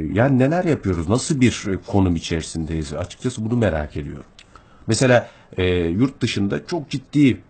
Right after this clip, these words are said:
ya, trilyon dolarlık bütçelerin bu işlere ayrıldığını, Amerika Birleşik Devletleri'nde olsun, Çin'de olsun ya da Avrupa Birliği ülkelerinde, özellikle Almanya'da olsun, çok ciddi paraların e, buralara yatırım yapıldığını görüyoruz paralarla. Ama,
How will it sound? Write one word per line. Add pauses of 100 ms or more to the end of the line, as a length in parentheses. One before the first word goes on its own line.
(100)
ya,
trilyon
dolarlık
bütçelerin
bu
işlere
ayrıldığını,
Amerika
Birleşik
Devletleri'nde
olsun,
Çin'de
olsun (260)
ya
da
Avrupa
Birliği
ülkelerinde,
özellikle
Almanya'da
olsun, (340)
çok
ciddi
paraların (360)
e,
buralara
yatırım
yapıldığını
görüyoruz
paralarla. (320)
Ama,